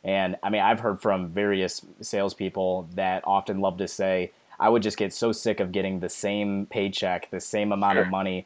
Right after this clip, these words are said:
Speaker 1: every two weeks." That is just not something that's on their mind. So they feel that the commission-based compensation method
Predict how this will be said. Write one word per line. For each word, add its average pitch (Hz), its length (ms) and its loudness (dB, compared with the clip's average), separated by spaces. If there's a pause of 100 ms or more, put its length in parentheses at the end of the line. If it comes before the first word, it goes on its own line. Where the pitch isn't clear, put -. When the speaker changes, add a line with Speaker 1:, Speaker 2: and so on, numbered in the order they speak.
Speaker 1:
every 101 260 2
two 98 200 -2
weeks." 90 420 -4
That 95 240 -2
is 90 120 -4
just 92 300 -4
not 113 240 4
something 101 280 0
that's 95 180 0
on 92 120 0
their 90 100 0
mind. 87 340 -2
So 98 140 -6
they 92 160 -2
feel 98 280 0
that 90 460 0
the 104 100 -4
commission-based 98 760 -2
compensation 92 800 -4
method 87 440 -4